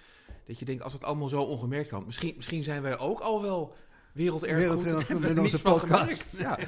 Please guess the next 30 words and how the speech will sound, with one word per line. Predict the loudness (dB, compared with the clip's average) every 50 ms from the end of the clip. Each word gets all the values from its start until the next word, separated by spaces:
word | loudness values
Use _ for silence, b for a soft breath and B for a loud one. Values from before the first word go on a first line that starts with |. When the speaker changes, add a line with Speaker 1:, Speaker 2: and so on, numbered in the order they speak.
| -8 -10 -14 -14 -12 -12 -12
Speaker 2:
<laughs> | -12 -12 -14 -18 -18 -18 _ -20 -20 B B B B
En | -8 -6
dat | -6 -4 -4
is | -4
over | -4 -4 -4 -4 -4
de | -4
hele | -4 -4 -4 -4
wereld, | -2 -2 -2 -2 -4 -4
behalve | -4 -4 -4 -4 -6 -6
dat | -8 -10 -10 -10
er | -8 -6
in | -6
Nederland, | -6 -6 -6 -6 -6 -6 -6 -8 -10 -12 -12
ik | -14 -14 -14
geloof | -12 -14 -14 -14 -14
dat | -16 -18 -16 -16
er | -16 -14
niks, | -12 -14 -14 -16 -18 -20
eh, | -20 _ -20 -20 -20 -20 -20 -20 b b b b
mee. | -14 -12 -12 -12 -12 -14 -18 B B B B
Wel | B -2 0 0
in | 0 -2
Vlaanderen | -4 -4 -4 -2 -2 0 0 2 2 2 0 0 -2 -4
trouwens. | -4 -6 -6 -6 -6 -8 -10 -10
In | -10 -12 -10
Vlaanderen | -8 -8 -6 -6 -4 -4 -4 -4 -4 -4 -6 -6
was | -6 -6 -6
een | -4 -4
wedstrijd | -6 -6 -8 -6 -8 -8 -8 -4
Poëziesterren. | -4 -4 -2 -2 -2 0 -2 -2 -2 -4 -4 -4 -2 -2 -2 -4 -6